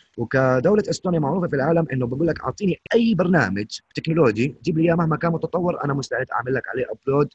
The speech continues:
وأعمل لك عليه developer وأطور لك إياه". فهون نيجي إنه نحكي عن هدول الشخصين، هم مش أي شخصين عاديين، هم هدول الأشخاص من نابغات العالم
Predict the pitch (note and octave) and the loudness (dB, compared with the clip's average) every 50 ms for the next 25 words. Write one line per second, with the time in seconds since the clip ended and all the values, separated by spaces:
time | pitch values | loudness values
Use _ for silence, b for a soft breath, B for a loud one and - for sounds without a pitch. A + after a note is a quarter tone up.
0 | _ _ - A#2 A#2+ B2+ B2 A2+ - G2+ A#2 B2 B2 B2+ A#2+ - _ - A#2+ A2 | _ _ -8 -6 -4 -2 -2 -2 -4 -4 -2 0 0 0 0 -2 _ -6 -4 -4
1 | A#2+ B2+ C3 - B2 A#2+ A2 F2+ G#2 - A2 G#2+ A#2+ A#2 A2+ G#2 - - A2 G2 | -2 -4 -4 -4 -4 -4 -4 -4 -6 -4 -4 -2 -2 -2 -2 -4 -6 -6 -8 -8
2 | E2+ - _ _ _ _ _ _ - A#2+ D3 G3+ F#3+ F#3+ F#3+ F3 D#3 E3 F3+ B2 | -8 -10 _ _ _ _ _ _ -4 -2 -2 0 2 4 4 4 4 2 2 2
3 | B2+ B2+ B2 C3 E3 D#3+ - - - E3 F3+ - _ - A#2 A#2+ B2+ C#3+ F3 F3+ | 0 0 0 0 0 0 -2 -2 -2 -4 -4 -4 _ -6 -4 -2 0 0 2 2
4 | E3 E3 D3+ - - C3+ - - - D#3 D#3+ D#3+ D#3+ D#3 A#2+ D3 D#3 D#3 E3 - | 2 0 -2 -2 -6 -8 -8 -4 0 2 2 2 2 0 -2 -2 -2 -2 -2 -2
5 | - B2+ C3+ - - - - - A#2+ A2 G2+ G2 G#2 G2+ A2 A#2 B2 C3+ D3+ C#3+ | -2 -2 -4 -4 -6 -8 -8 -6 -4 -4 -4 -4 -4 -4 -4 -2 -2 -2 -2 -2
6 | C3+ B2+ A#2 A#2 B2 C3 B2+ - - - - - - C3 C3 B2 - A#2 A2+ A2+ | -2 -2 -4 -4 -2 -4 -4 -4 -8 -12 -18 -10 -6 -4 -4 -4 -6 -8 -8 -6
7 | A2+ A2 A2 A2 A2+ A#2 C3 C3 - A2+ G#2+ G#2 B2 C3 C3 C#3 C#3+ | -6 -6 -6 -6 -4 -4 -4 -4 -4 -4 -2 0 0 0 0 0 -2